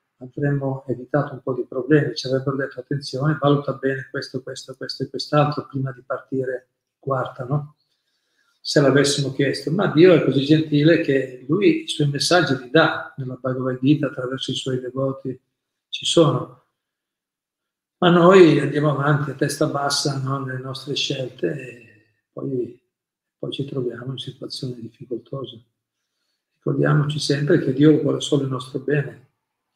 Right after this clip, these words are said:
Noi però ci troviamo in difficoltà perché non abbiamo seguito la via, la via giusta. Per quello poi tutti vogliono il bene, la pace, l'armonia, tutti vo-, partono con queste idee,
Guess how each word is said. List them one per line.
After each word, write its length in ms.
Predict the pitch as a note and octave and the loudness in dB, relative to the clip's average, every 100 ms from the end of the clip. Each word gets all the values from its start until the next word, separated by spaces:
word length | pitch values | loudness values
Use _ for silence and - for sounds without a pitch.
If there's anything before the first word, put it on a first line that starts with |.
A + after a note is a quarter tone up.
| _ _ _ _ _ _ _ _ _ _ | _ _ _ _ _ _ _ _ _ _
Noi 340 | - C3+ E3 D#3+ | 0 4 4 6
però 260 | D3 D#3+ | 6 6
ci 120 | - | 4
troviamo 440 | - C#3+ C#3+ D3+ D3+ | 0 2 4 6 4
in 60 | |
difficoltà 640 | C#3+ C#3 D#3 D#3 D#3+ D#3 D#3+ | 2 2 4 6 4 4 4
perché 240 | D3+ - | 2 2
non 160 | C3+ C3 | -4 -6
abbiamo 400 | C3 C3 C#3+ C#3 | -8 -4 -4 -4
seguito 480 | - C3 B2+ C3 C3 | -8 -4 -2 -4 -8
la 140 | A#2+ | -10
via, 400 | C3 C#3+ B2 - _ | -4 -4 -4 -14 _
la 80 | |
via 200 | A#2 C3 | -8 -6
giusta. 500 | C3 C#3 D3 - - _ _ _ _ _ _ _ _ | -4 -2 -2 -4 -14 _ _ _ _ _ _ _ _
Per 180 | - - | -16 -2
quello 240 | D3+ D3 | 0 0
poi 460 | - C3+ A2 - _ _ _ _ _ | -2 -2 -2 -8 _ _ _ _ _
tutti 320 | - G#3+ - | -6 4 6
vogliono 340 | D#3 D3 C#3+ C#3 | 8 6 4 0
il 100 | B2+ | -2
bene, 340 | C3+ C#3 C3+ | -2 -2 -2
la 120 | B2+ | -4
pace, 480 | A#2+ C3 C3 C3 - | -4 -4 -4 -4 -6
l'armonia, 560 | B2+ B2 B2 C3 C3 B2 | -8 -10 -12 -8 -8 -10
tutti 280 | - D#3 C3 | -12 -10 -4
vo-, 220 | C3+ C3+ | -4 -2
partono 360 | C#3+ C3 C#3 | -4 -2 -4
con 140 | C3 C3 | -6 -6
queste 300 | C3+ - - | -4 -4 -4
idee, 500 | C3 B2 - _ | -2 -4 -6 _